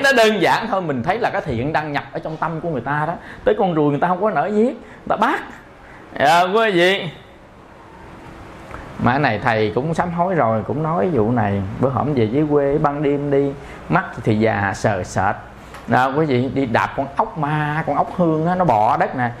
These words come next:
Mình đi nghe cái rớp, cái là mình hiểu rồi, bật điện thoại lên nhìn cái một, cái chân mình dính, quý vị. Mình làm mày xui rồi.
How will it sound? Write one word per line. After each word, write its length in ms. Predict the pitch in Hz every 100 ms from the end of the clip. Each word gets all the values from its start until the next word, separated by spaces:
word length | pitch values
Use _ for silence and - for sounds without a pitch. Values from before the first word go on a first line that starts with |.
| - -
Mình 140 | 131
đi 140 | 135 156
nghe 140 | 160
cái 120 | 185
rớp, 540 | 180 196 208 254 370 370 135
cái 140 | 165
là 100 | 160
mình 180 | 120 113
hiểu 320 | 107 101 151
rồi, 100 | 196
bật 260 | 107 104 -
điện 160 | 123 127
thoại 180 | 147 123
lên 220 | 139 139
nhìn 360 | 151 127 117 110
cái 160 | 135
một, 300 | 165 107 - - -
cái 100 | -
chân 300 | - 147 147
mình 160 | 131 104
dính, 300 | 120 165 247 226 156 147
quý 140 | 143 151
vị. 200 | 127 135 135 - - - - - -
Mình 100 | 127
làm 160 | 143 147
mày 120 | 120
xui 320 | 170 160 151
rồi. 240 | 131 107